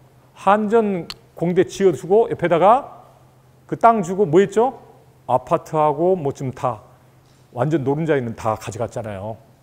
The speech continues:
그런 거잖아요. 별로 여러분들이 관심이 없으신 것 같아요, 보면요.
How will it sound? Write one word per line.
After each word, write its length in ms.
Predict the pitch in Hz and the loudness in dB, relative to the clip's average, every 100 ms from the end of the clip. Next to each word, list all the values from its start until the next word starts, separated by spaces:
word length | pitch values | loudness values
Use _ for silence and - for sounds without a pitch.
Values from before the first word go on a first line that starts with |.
| _ _ _ | _ _ _
그런 200 | - 123 | -8 -6
거잖아요. 340 | 110 95 85 - _ _ _ _ _ _ _ _ _ _ _ _ _ - - - - - _ | -8 -10 -16 -20 _ _ _ _ _ _ _ _ _ _ _ _ _ -20 -20 -16 -16 -18 _
별로 220 | - 196 220 | -10 -6 -4
여러분들이 340 | 160 160 151 | -4 -6 -10
관심이 420 | - 110 - 196 | -10 -14 -10 -8
없으신 380 | 143 - - 160 | -8 -8 -16 -10
것 60 | 165 | -8
같아요, 280 | 117 123 110 | -8 -10 -16
보면요. 340 | 110 92 | -14 -14